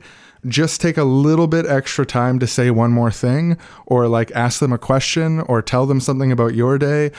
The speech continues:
Open up the possibilities of having more conversations with strangers. Like,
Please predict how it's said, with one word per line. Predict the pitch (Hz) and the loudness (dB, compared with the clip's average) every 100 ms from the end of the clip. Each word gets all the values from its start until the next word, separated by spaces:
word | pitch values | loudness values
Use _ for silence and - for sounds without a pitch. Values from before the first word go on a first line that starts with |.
| - - _ | -20 -20 _
Open | 156 180 | -2 0
up | 175 165 | -2 -2
the | 151 | -4
possibilities | - 139 135 123 123 147 139 | -2 -2 0 0 2 2 0
of | 123 | 0
having | 127 127 123 110 | 0 0 2 2
more | 113 117 123 120 120 - _ - | 2 2 2 2 -2 -6 _ -4
conversations | 123 117 - 113 110 127 120 | -2 -2 -2 -2 -2 -2 -2
with | 113 | -4
strangers. | - 113 113 123 143 147 143 - - - - 127 | -4 -2 0 0 -2 -4 -10 -18 -20 -20 -6 -4
Like, | 117 | -2